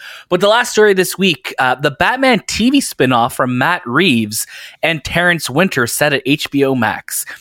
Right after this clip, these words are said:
So H B O Max and Matt Reeves, the filmmaker behind the new Batman movie, uh, which will be coming out next year with Robert Pattinson, have teamed up to develop a police drama set in the crime-infested streets of the Caped Crusaders' hometown, Gotham City.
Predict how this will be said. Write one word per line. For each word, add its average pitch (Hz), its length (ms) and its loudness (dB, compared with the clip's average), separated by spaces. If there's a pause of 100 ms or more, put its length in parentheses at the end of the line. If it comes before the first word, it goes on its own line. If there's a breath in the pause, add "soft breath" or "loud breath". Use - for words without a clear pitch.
(240 loud breath)
So 143 220 0
H 214 240 -2
B 262 140 2
O 226 40 6
Max 156 380 -2
and 135 220 -2
Matt 151 240 -2
Reeves, 127 460 2
the 139 80 0
filmmaker 180 600 0
behind 156 420 -2
the 127 60 0
new 160 400 0
Batman 139 440 -2
movie, 110 400 -2 (400 loud breath)
uh, 107 180 2
which 107 160 -6
will 123 60 -2
be 117 100 -2
coming 127 200 0
out 113 120 -2
next 110 200 -6
year 117 60 -2
with 107 100 -8
Robert 104 280 -2
Pattinson, 117 580 -6 (320 soft breath)
have 139 200 -4
teamed 208 360 2
up 156 280 0 (180)
to - 100 -4
develop 139 540 0
a 123 40 -4
police 160 540 -2
drama 117 440 0 (340 loud breath)
set 180 360 -2
in 170 120 0
the 165 80 2
crime-infested 175 880 -4
streets - 640 -4 (120)
of 135 120 -2
the 143 80 -2
Caped - 420 -6
Crusaders' 127 540 -2
hometown, 120 560 -2
Gotham 104 340 -6
City. 165 380 -2